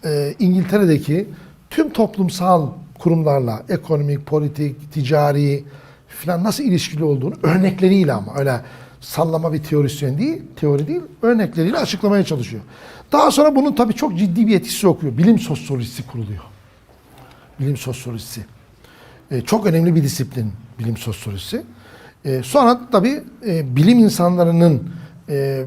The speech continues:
psikolojileri, kişilikleri de işin devreye girince bilim psikolojisi disiplini de var. Türkiye'de çok yaygın değil bunlar. Mesela ben bilim sosyolojisi dersinde okutacak hoca bulamadım. E, belki Anadolu'da, üniversitede vardı ama İstanbul'da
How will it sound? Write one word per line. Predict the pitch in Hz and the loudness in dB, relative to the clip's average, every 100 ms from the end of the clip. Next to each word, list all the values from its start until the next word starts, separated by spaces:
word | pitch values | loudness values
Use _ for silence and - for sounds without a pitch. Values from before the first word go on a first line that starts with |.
| - | -8
psikolojileri, | 170 - 175 160 143 151 151 156 151 - - | -8 -2 2 2 2 2 2 0 -2 -8 -16
kişilikleri | - 139 151 - 156 156 | -12 -8 -6 -4 -4 -2
de | |
işin | 147 - 139 | -4 -6 -2
devreye | 143 135 139 | 0 0 0
girince | 131 160 220 165 | -2 -4 -2 4
bilim | 190 170 131 | 6 6 2
psikolojisi | 139 - 156 131 - 123 110 - - _ _ _ | -10 -8 -6 -6 -6 -8 -8 -12 -20 _ _ _
disiplini | 147 - 139 143 139 | -6 -6 -6 -2 0
de | 123 | 0
var. | 196 - | 0 -2
Türkiye'de | 214 - 190 185 | -4 0 0 0
çok | 185 170 | -2 2
yaygın | 170 156 160 | 4 4 2
değil | 170 147 | 2 2
bunlar. | 117 110 | -2 -4
Mesela | 135 127 139 | -6 -4 -2
ben | 147 135 | -2 2
bilim | 175 | 2
sosyolojisi | 175 151 - 147 127 | 2 -2 -2 -6 0
dersinde | 160 147 151 143 185 185 - - - | 0 0 -2 -2 -4 -4 -18 -6 -2
okutacak | 175 156 151 160 - | -2 -2 -2 -2 -2
hoca | 143 170 | 0 2
bulamadım. | 151 175 160 117 98 - - - - - | 4 4 4 0 -4 -14 -20 -20 -16 -8
E, | 127 117 - - 143 | -6 -6 -10 -12 -4
belki | 135 - | -2 -2
Anadolu'da, | 151 131 131 123 123 123 - | -2 0 0 0 -2 -2 -4
üniversitede | 127 117 - 123 | -2 -2 -4 -2
vardı | 131 165 | 0 0
ama | 202 139 - | 0 -2 -4
İstanbul'da | - 151 123 139 175 | -6 -4 -2 -4 -6